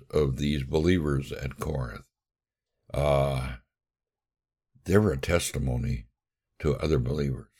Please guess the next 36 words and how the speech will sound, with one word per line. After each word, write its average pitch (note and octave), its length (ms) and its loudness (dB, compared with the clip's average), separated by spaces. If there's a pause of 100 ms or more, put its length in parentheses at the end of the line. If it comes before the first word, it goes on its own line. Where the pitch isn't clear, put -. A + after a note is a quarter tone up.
(100)
and D2+ 140 -2
they D2+ 100 0
should D#2 200 -4
be C#2+ 140 -2
a B1+ 60 0
testimony C#2 720 0
to C#2+ 180 -6
us, C#2 380 -8 (920)
that E2+ 200 0
even B2 320 4
if G#2+ 240 2
we F#2+ 360 4
are D2+ 400 0
going F2 400 4
down E2 260 2
the D2+ 120 -2
wrong E2 520 -2
path B1+ 460 -8
and D#2 160 -6
we D#2+ 180 -2
are D2 120 -2
not D#2+ 440 0 (840)
doing F2 420 4
what C#2+ 160 -2
God D2 300 0
wants C#2+ 320 -4
us C2+ 220 -4
to C2+ 100 -8
do, C2 340 -4 (300)
we F2 160 0
can E2+ 240 -2
repent D#2 440 -6 (800)
and C#2+ 200 -4
we D2+ 100 0
can C#2+ 220 -4
change C2+ 460 -4